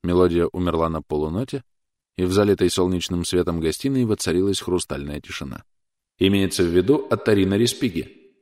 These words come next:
итальянский композитор. Майкл сидел за столом, курил и мечтательно поглядывал на лоджии соседнего дома, виднеющийся внизу кусочек улицы,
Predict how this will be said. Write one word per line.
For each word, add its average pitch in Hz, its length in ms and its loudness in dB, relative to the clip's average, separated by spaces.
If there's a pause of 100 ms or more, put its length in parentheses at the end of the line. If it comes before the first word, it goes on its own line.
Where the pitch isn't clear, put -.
итальянский 85 600 -4
композитор. 98 600 -4 (800)
Майкл 85 340 -2
сидел 80 340 -4
за 73 120 -6
столом, 92 440 -6 (760)
курил 92 400 0 (480)
и 82 40 -8
мечтательно 123 600 0
поглядывал 110 560 0
на 101 100 2
лоджии 104 340 2
соседнего 92 560 -2
дома, 87 360 -6 (460)
виднеющийся 85 640 -2
внизу 82 340 -2
кусочек - 500 -6
улицы, 120 380 -2